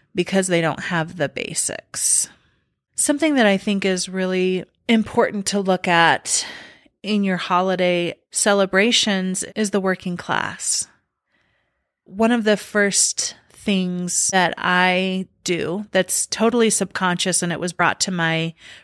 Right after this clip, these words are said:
realization a few years ago, but I always track which day a holiday is gonna be on because it determines what my work schedule will be like. So,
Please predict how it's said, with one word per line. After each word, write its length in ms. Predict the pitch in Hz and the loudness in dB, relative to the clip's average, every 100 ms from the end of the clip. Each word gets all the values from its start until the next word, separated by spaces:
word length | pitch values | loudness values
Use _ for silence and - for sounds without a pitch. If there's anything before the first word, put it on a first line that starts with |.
| - | -2
realization 960 | 190 185 175 175 165 - 170 160 165 - - 196 | 0 2 2 2 2 2 0 -2 -6 -8 -8 -8
a 60 | |
few 200 | - 185 | -2 0
years 300 | 175 180 190 | 2 2 2
ago, 340 | 185 147 139 175 - - _ - | 0 0 -2 -4 -16 -20 _ 0
but 140 | 185 | 2
I 600 | - 185 190 185 185 190 _ _ _ _ | 4 4 4 4 2 0 _ _ _ _
always 480 | - 202 202 190 - | 2 4 4 2 0
track 480 | - - 170 - - | 0 2 2 0 -6
which 220 | 180 - | -4 -2
day 160 | 180 160 | 0 0
a 40 | |
holiday 480 | 151 165 160 185 196 | 0 2 2 2 0
is 160 | 202 202 | 0 0
gonna 220 | 202 202 | -2 0
be 180 | 208 208 | 0 2
on 260 | 208 226 - - - | 2 0 -4 -16 -8
because 280 | - 190 196 | -6 0 0
it 100 | 175 | 2
determines 840 | 185 - 208 202 185 185 180 - - | -2 0 0 2 2 0 -2 -2 -2
what 240 | 196 196 | 0 0
my 180 | 175 180 | 2 0
work 240 | 170 233 - | 2 0 0
schedule 420 | - - - 104 | 0 -2 -4 -8
will 100 | 117 | -8
be 180 | 104 90 | -8 -6
like. 480 | 60 - _ - - _ - | -8 -8 _ -16 -18 _ -4
So, 500 | - 208 196 190 | 2 4 4 2